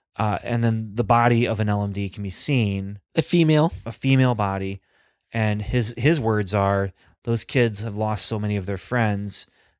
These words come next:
Speaker 1: This way they don't need to lose any more."
Speaker 2: Hmm.
Speaker 1: <laughs> And
Speaker 2: Hmm.
Speaker 1: I don't know what that means.
Speaker 2: 'Cause origi-, 'cause initially I thought, "Oh, okay. So they're e-, he's either gonna bring back Lincoln or, or Ward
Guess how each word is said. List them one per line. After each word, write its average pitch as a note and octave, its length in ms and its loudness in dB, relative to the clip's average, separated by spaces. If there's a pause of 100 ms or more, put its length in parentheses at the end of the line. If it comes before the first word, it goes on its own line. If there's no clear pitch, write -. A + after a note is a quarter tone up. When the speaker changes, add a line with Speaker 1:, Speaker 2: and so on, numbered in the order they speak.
Speaker 1:
This A2+ 180 -2
way A2+ 100 4
they G#2+ 100 4
don't G#2 160 0
need G#2 100 -6
to G2+ 80 -2
lose A2 560 2
any G#2+ 220 2
more." F#2+ 580 -2 (120)
Speaker 2:
Hmm. D#3+ 300 4
Speaker 1:
<laughs> - 60 -4 (960)
And C#3+ 280 2 (240)
Speaker 2:
Hmm. F#3 380 2 (120)
Speaker 1:
I - 60 2
don't F3 120 2
know F#3 120 2
what D#3 160 0
that C3+ 180 0
means. C3 640 2 (160)
Speaker 2:
'Cause F#3 200 0
origi-, G3 380 2
'cause F3 220 -2 (240)
initially G3 400 2
I G#3+ 80 4
thought, D#3+ 380 -2
"Oh, G3 280 2 (160)
okay. F3 440 -2 (360)
So E3 540 2
they're E3+ 160 0
e-, F#3 160 2
he's E3+ 220 -2
either F#3 140 2
gonna F3 140 4
bring E3+ 200 0
back E3 180 2
Lincoln F3+ 480 0
or, D#3+ 460 0
or D3+ 160 0
Ward C#3 580 0